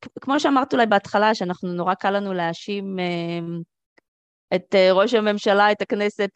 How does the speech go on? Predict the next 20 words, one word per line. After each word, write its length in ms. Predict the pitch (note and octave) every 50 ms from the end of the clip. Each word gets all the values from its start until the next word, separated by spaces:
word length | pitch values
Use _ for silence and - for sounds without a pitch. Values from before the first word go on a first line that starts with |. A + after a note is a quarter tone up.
| G3+ F#3+
את 140 | F#3 - -
המיסים, 460 | F#3 F#3 F#3 F#3+ - - G#3 G3+ G3
את 80 | F#3+
מס 160 | G3 F#3+ - G3+
הכנסה, 560 | - - F#3 F#3 - - F#3 F#3 F#3 F#3 F#3
את 120 | F#3 -
מע"מ, 420 | F#3+ F#3+ F#3 F#3 F#3 F#3 F3+ F3+ F3+
את 160 | F3+ - - F3
הקורונה, 760 | E3+ F3 - - F#3 F3 F3+ F3+ F#3+ F#3 F#3 F3+ F3 F3 F3
לא 100 | F3+ F3+
משנה 320 | F#3+ - - F#3+ F#3+ G3
מה, 200 | G3+ A3+ B3 C4 A#3+
אבל 140 | G3+ G3 F#3+ G3 - - - - - _ _ _ _ _ _ _ _ _ _ -
ה-, 360 | F3+ F3+ F3+ - - - F#3
אנחנו 540 | F#3 F#3 G3 G#3+ - - - B3+ C4 B3+ A3+
החבלנים 920 | G3+ F#3+ F#3 F3+ F3 F3 F3 F3 F3+ - _ _ F#3+ F3 F#3 F#3 F#3+ A3 A3+
הכי 140 | A3 - A3+
גדולים 340 | G3 G3 G3+ F#3 F#3 F#3+ F#3+
של 180 | - A3 G3+
עצמנו, 600 | F3+ E3 - - - F3 F3+ F3+ F3 E3+ E3 E3+